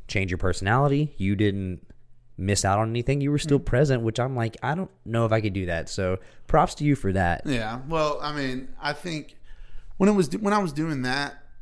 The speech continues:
Speaker 2: um, again, and I was doing, uh, and all these things that I've been trying when it comes to this stuff has been, you know, setting personal goals and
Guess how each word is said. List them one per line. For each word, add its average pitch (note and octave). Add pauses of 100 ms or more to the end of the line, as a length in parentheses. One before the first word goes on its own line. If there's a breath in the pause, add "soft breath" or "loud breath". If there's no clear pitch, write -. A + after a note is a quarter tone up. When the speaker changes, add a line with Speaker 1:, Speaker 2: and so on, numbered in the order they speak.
Speaker 2:
um, B2+ (120)
again, D3
and C3
I E3
was D3
doing, C3 (140)
uh, F3+
and G3
all G#3+
these D3+
things C#3
that B2+
I've B2
been B2
trying B2+
when C3+
it C3
comes C#3
to C3
this B2
stuff C3+
has C3
been, B2+
you B2+
know, A#2+ (480 soft breath)
setting C3+
personal C#3+
goals B2
and A#2